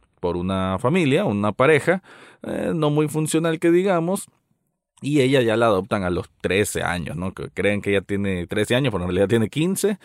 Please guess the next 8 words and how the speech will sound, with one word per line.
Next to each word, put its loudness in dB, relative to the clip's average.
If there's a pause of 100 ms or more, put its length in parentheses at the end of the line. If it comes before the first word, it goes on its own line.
(400)
y 2
bueno, 4
ella 2
ya 0
puede 6
salir 0
del 0
orfanato 0